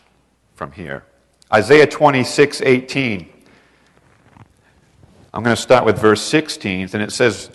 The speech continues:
"Lord, they came to you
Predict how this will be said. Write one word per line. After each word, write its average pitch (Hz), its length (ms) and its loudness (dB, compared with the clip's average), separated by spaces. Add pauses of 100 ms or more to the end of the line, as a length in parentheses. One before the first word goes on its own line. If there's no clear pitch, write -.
(300)
"Lord, 123 640 4 (800)
they 139 320 4
came 190 560 -6
to - 180 -8
you 143 720 -2